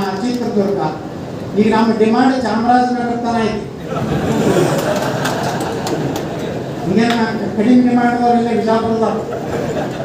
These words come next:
ಏನು ನಮ್ಮ ಉಡುಪಿ ಒಳಗ ಭಾಷಣ ಮಾಡೋದು ಯತ್ನಾಳ್ರೆ ಈ ದಕ್ಷಿಣ ಕನ್ನಡ ಕರಾವಳಿ ಅಭಿವೃದ್ಧಿ ಆಗಲಿಕ್ಕೆ ಮೂಲ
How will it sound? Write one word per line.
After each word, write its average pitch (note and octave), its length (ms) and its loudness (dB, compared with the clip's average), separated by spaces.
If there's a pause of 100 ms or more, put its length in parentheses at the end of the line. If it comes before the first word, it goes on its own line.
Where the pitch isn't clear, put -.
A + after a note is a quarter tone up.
(600)
ಏನು A3+ 140 4
ನಮ್ಮ G3+ 300 2
ಉಡುಪಿ G3 300 2
ಒಳಗ B3 240 4 (540)
ಭಾಷಣ A#3+ 360 -2
ಮಾಡೋದು A3+ 420 2 (960)
ಯತ್ನಾಳ್ರೆ G#3+ 920 4 (960)
ಈ A#3+ 460 4
ದಕ್ಷಿಣ D4 360 2
ಕನ್ನಡ B3 380 2
ಕರಾವಳಿ A#3+ 640 2
ಅಭಿವೃದ್ಧಿ A3+ 520 0
ಆಗಲಿಕ್ಕೆ G#3 720 0
ಮೂಲ D#4 240 6